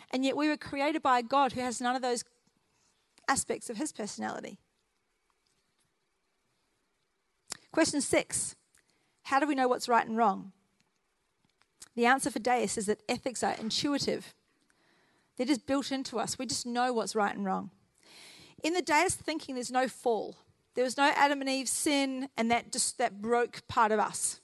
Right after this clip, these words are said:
That didn't happen. We, humans, and the world are as we were created to be.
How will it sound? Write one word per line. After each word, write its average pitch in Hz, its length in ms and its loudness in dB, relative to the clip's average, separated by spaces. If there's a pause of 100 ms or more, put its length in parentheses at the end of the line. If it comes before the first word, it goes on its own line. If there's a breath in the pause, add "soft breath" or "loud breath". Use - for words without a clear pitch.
(720)
That 269 200 0
didn't 262 220 -2
happen. 196 380 -2 (300 loud breath)
We, 311 460 4 (360)
humans, 277 560 -2
and 233 160 0
the 233 60 2
world 226 540 4
are 220 160 2
as 226 200 4
we 247 100 -2
were 226 100 2
created 202 420 -4
to - 80 -10
be. 202 320 -2